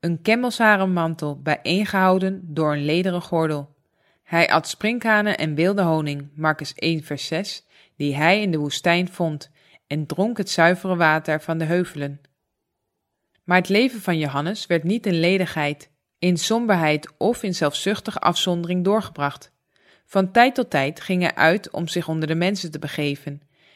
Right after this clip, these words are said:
en hij was nog steeds belangstellend voor wat in de wereld gebeurde. Vanaf zijn rustige schuilplaats zag hij hoe de gebeurtenissen zich ontwikkelden. Met een inzicht die verlicht was door de Heilige Geest,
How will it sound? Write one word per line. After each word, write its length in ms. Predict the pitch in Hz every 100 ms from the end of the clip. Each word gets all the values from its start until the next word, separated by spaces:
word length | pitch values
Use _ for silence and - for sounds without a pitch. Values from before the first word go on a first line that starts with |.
| _
en 140 | -
hij 100 | 165
was 200 | 165 185
nog 140 | 160 -
steeds 480 | - 196 247 262
belangstellend 760 | - 160 147 - - 208 233 226
voor 180 | - 151
wat 180 | 151 147
in 80 |
de 100 | 139
wereld 360 | 135 165 185 185
gebeurde. 500 | - 160 156 147 143 - _ _ _ _ _ _ _
Vanaf 300 | - 180 175
zijn 200 | 170 156
rustige 360 | 196 - 220
schuilplaats 800 | 214 - 156 147 - 139 165 - - _ _
zag 300 | - 233 240
hij 180 | 254 254
hoe 160 | 175
de 80 | 160
gebeurtenissen 800 | 147 139 160 202 208 202 190 185
zich 180 | 175 -
ontwikkelden. 640 | 156 180 202 165 143 143 _ _ _ _ _ _ _ _ _
Met 240 | - 180 190
een 120 | 185
inzicht 500 | - 254 - 175 -
die 140 | - 170
verlicht 400 | 170 175 233 -
was 280 | 156 143 -
door 120 | 160
de 80 | 147
Heilige 400 | 160 180 143 139
Geest, 480 | - 151 226 -